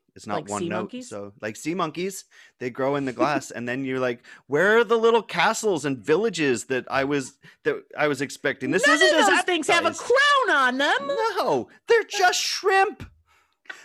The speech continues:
Speaker 1: They're just shrimp.
Speaker 2: <laughs> They're just shrimp.
Speaker 1: Our wh-,
Speaker 2: <sighs>
Speaker 1: my entire childhood is based on the lie that shrimp have castles.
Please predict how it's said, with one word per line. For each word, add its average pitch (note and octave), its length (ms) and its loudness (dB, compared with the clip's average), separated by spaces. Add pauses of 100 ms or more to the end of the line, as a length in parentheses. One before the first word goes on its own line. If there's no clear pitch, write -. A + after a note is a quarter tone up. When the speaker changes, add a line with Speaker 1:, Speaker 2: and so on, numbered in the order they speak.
(120)
Speaker 1:
They're F4 220 4 (100)
just F4 680 -2 (160)
shrimp. D4+ 960 -2
Speaker 2:
<laughs> - 80 -20 (420)
They're G#4+ 280 -2
just F#4+ 480 -2
shrimp. D4+ 800 -6 (680)
Speaker 1:
Our A#3+ 220 -2
wh-, A#3+ 360 -8
Speaker 2:
<sighs> - 0 -
Speaker 1:
my G3+ 120 0
entire A3+ 360 -2
childhood A3+ 480 -2
is C#3+ 120 -8
based F#3 380 -4
on F#3 140 -4
the E3+ 80 -6
lie E3+ 360 -2
that B2+ 180 -8
shrimp F3 460 -6
have C#3 160 -6
castles. - 640 -12